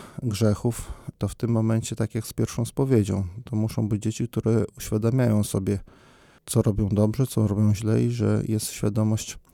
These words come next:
e, konieczności pokajania. I z reguły wyznacza się właśnie ten okres,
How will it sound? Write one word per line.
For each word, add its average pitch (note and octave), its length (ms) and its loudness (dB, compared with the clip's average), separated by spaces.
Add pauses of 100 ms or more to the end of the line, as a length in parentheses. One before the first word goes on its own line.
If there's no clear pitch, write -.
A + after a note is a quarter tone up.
(220)
e, A2 260 2
konieczności A2 960 0 (100)
pokajania. A2+ 680 2 (720)
I D#3+ 80 -4
z - 100 -2
reguły C3 320 2
wyznacza A#2 400 0
się A2 140 -2
właśnie G#2+ 260 0
ten G#2+ 240 0
okres, - 380 -2